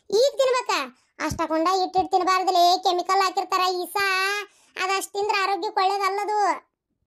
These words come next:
ಹೇಳ್ತೀರ ಆರೋಗ್ಯ ಪರೋಗ್ಯದ ಆಮ್ಯಾಗ. ಮೊದಲು ಅದನ್ನ ತಿನ್ಬೇಕ್ರಿ ಅತ್ಯಾರ. ಅದು ಕೆಡ್ತಂದ್ರ ನಾನು ಮತ್ತ ಒಂದ್ ವಾರ ಅಡಿಗೆ ಮಾಡಂಗಿಲ್ಲ ನೋಡ್ರಿ ಅತ್ಯಾರ ನಾನು. ಅಯ್ಯೋ ಹಣೆ ಬಾರ್ ಗಣೆ ಚೌತಿ, ಎಂತ ಸೊಸಿ ಕೊಟ್ಟಪ್ಪ. ಆತ್ ಆತ್ ತಗೋ, ಅದ್ನ ಮಾಡ್ತಾನೆ ಹೋಗು.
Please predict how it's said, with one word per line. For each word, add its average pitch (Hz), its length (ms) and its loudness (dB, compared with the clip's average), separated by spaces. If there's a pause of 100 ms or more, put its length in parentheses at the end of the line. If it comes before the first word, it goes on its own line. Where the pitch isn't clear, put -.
(180)
ಹೇಳ್ತೀರ 339 480 4
ಆರೋಗ್ಯ 330 340 0
ಪರೋಗ್ಯದ 330 440 0
ಆಮ್ಯಾಗ. 330 320 -2 (320)
ಮೊದಲು 339 240 2
ಅದನ್ನ 349 180 0
ತಿನ್ಬೇಕ್ರಿ 320 340 0
ಅತ್ಯಾರ. 294 220 2
ಅದು 277 140 2
ಕೆಡ್ತಂದ್ರ 330 440 0
ನಾನು 349 160 0
ಮತ್ತ 311 260 -2 (320)
ಒಂದ್ 320 220 4
ವಾರ 302 240 4
ಅಡಿಗೆ 370 180 0
ಮಾಡಂಗಿಲ್ಲ 349 280 0
ನೋಡ್ರಿ 311 180 2
ಅತ್ಯಾರ 294 220 0
ನಾನು. 233 200 -8 (520)
ಅಯ್ಯೋ 294 220 0
ಹಣೆ 302 220 2
ಬಾರ್ 277 200 2
ಗಣೆ 277 200 0
ಚೌತಿ, 277 300 -2
ಎಂತ 294 280 2
ಸೊಸಿ 330 280 0
ಕೊಟ್ಟಪ್ಪ. 302 340 0 (540)
ಆತ್ 415 260 2
ಆತ್ 415 180 0
ತಗೋ, 427 200 2
ಅದ್ನ 370 200 0
ಮಾಡ್ತಾನೆ 415 280 -2
ಹೋಗು. 392 240 2